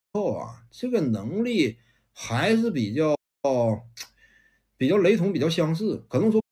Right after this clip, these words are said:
北田呢，也琢磨不出太多的花样了，说什么他们这个恶魔果实怎么，怎么这个各自有各自的特色，懒得用心了，所以大家基本上都一个模子刻出来的，差不多，都是这风格。要是怎么，怎么回事？打篮球啊，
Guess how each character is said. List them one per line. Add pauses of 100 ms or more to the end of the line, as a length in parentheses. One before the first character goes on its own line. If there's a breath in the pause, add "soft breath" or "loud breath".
(140)
北
田
呢，
也
琢
磨
不
出
太
多
的
花
样
了，
说
什
么 (300)
他
们
这
个
恶
魔
果
实
怎
么，
怎
么
这
个
各
自
有
各
自
的
特
色， (380 loud breath)
懒
得
用
心
了，
所
以
大
家
基
本
上
都
一
个
模 (300)
子
刻
出
来
的， (280)
差
不
多， (600)
都
是
这
风
格。 (1500 soft breath)
要
是
怎
么，
怎
么
回
事？
打
篮
球
啊，